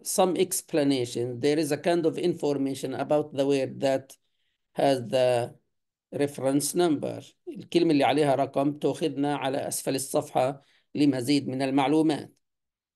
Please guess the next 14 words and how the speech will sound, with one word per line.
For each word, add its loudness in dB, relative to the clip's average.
بدكم -2
تديروا 0
بالكم 0
من -4
الآن -2
فصاعدا -2
على -4
كل 2
هذه 4
المعلومات 2
اللي -8
في -4
أسفل -4
الصفحات. -4